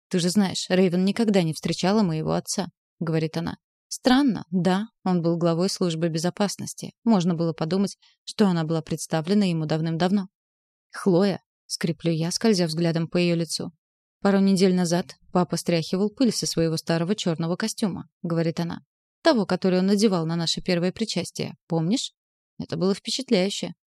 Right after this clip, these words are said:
Она кивает, обхватывая руками ноги. «Ага, всё для того, чтобы заманить плохих парней в ловушку. Ещё один день в стране Брейшо, верно? Если у тебя есть мнение, озвучь его. Я, чёрт возьми, не в настроении».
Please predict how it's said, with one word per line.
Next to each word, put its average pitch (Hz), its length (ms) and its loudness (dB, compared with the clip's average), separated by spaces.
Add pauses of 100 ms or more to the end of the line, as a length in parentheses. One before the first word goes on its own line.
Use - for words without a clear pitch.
(280)
Она 175 180 0
кивает, 170 360 -2
обхватывая 170 520 -2
руками 165 340 -4
ноги. 165 360 -6 (380)
«Ага, 170 400 -2 (180)
всё - 200 2
для 175 160 2
того, 170 260 -4
чтобы 175 280 -2
заманить 170 460 -2
плохих 165 380 -4
парней 170 340 -2
в 170 40 -2
ловушку. 208 500 0 (140)
Ещё 226 340 2
один 180 220 2
день 180 200 2
в - 60 -10
стране 165 340 -2
Брейшо, 170 420 -2
верно? 208 360 0 (580)
Если 196 360 4
у 165 80 0
тебя 170 240 -2
есть 165 260 -2
мнение, 180 540 2
озвучь 180 440 0
его. 156 240 -4
Я, 190 260 2
чёрт 196 300 -2
возьми, 165 300 -2
не 160 120 -2
в - 20 -2
настроении». 175 680 -2